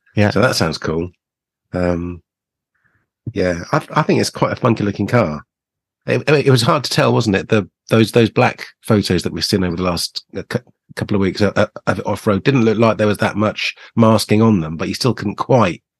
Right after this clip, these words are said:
Speaker 1: Yeah.
Speaker 2: see, see how it looked. And yeah, this sort of, um, minty green thing, the Farrow and Ball green one, um, <laughs> it, it really does look good.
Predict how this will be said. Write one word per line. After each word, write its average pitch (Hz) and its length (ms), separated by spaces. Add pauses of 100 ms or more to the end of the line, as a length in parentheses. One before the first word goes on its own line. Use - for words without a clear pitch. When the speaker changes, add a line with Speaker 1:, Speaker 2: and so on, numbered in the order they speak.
(260)
Speaker 1:
Yeah. 98 240
Speaker 2:
see, 90 220
see 90 220
how 87 140
it 87 100
looked. 92 280
And 92 200
yeah, 98 180
this 110 200
sort 110 180
of, 98 200 (360)
um, 92 420
minty 110 320
green 104 320
thing, 82 260
the 82 140
Farrow 101 360
and 90 100
Ball 95 180
green 90 480
one, 78 340 (340)
um, 104 220
<laughs> 107 60
it, - 180 (280)
it 131 200
really - 140
does 110 200
look 107 120
good. 87 320